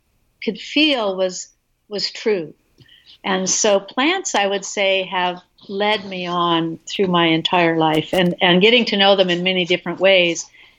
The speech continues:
is really one of the biggest joys of my life.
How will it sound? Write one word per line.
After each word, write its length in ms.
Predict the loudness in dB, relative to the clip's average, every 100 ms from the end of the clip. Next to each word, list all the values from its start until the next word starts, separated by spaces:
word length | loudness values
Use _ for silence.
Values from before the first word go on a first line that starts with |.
| _
is 800 | 2 4 4 4 0 -2 -8 -10 -12 _ _ _ _
really 720 | -6 2 6 8 8 6 2 -2
one 160 | -6
of 80 | -4
the 80 | -4
biggest 420 | -2 0 0 -4
joys 520 | 0 4 4 4 0
of 100 | -6
my 220 | -4 -4 -2
life. 500 | -4 -6 -12 -20